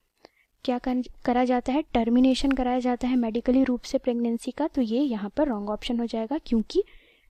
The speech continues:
इस पिल से ओवम किल नहीं हो रहा है।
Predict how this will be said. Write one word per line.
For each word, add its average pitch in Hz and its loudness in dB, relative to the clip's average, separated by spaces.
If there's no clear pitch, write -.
इस - 2
पिल 226 4
से - 0
ओवम 233 2
किल 269 2
नहीं 220 4
हो 202 -2
रहा 202 -6
है। 196 -8